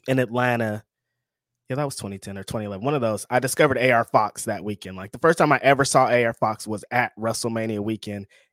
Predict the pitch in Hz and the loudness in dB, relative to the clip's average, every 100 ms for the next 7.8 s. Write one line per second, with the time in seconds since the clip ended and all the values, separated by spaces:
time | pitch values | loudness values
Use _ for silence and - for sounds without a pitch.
0 | - 135 147 120 120 120 117 110 _ _ | -2 0 0 0 0 0 -2 -4 _ _
1 | 110 110 127 117 127 123 113 120 113 117 | -6 -2 -2 0 2 2 -2 -4 -2 -2
2 | 113 - 120 113 110 110 104 - _ _ | -2 -2 -4 -4 -4 -4 -6 -10 _ _
3 | _ 113 110 101 110 117 117 117 - 113 | _ -6 -6 -4 -4 0 0 0 2 0
4 | 104 110 107 107 104 101 92 - _ - | 0 -6 -10 -10 -8 -8 -10 -18 _ 2
5 | 139 113 107 143 110 139 113 139 - 107 | 2 2 -2 -2 -2 -2 0 -2 -2 -4
6 | 101 110 107 107 120 104 104 - 117 110 | -4 -6 -8 -4 -4 -6 -10 -8 -8 -6
7 | - 107 104 95 113 104 98 | -8 -8 -8 -10 -10 -10 -12